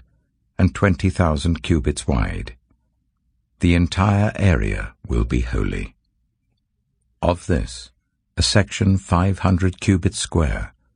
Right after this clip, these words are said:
is to be for the sanctuary, with fifty cubits around it for open land. In the sacred district, measure off a section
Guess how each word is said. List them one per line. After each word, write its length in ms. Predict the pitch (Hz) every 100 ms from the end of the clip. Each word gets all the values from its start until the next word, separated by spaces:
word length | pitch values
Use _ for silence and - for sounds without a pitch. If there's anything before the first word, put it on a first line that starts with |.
| _ _ _
is 140 | - -
to 100 | 78
be 200 | 80 80
for 140 | 90
the 100 | 87
sanctuary, 720 | - 80 58 - 60 50 - - _ _ _ _ _ -
with 140 | 82
fifty 420 | - 101 - 104
cubits 460 | 101 95 90 87 -
around 380 | 82 67 58 62
it 120 | 62
for 220 | - -
open 360 | 73 - 64 60
land. 480 | 58 52 50 - - _ _ _ _ _ _ _ _ _ _ _ _ _ -
In 100 | 110
the 80 | 117
sacred 420 | - 110 - 80
district, 600 | 90 71 - 55 - - -
measure 320 | 80 90 110
off 160 | 98 -
a 60 |
section 600 | 92 78 60 - 67 67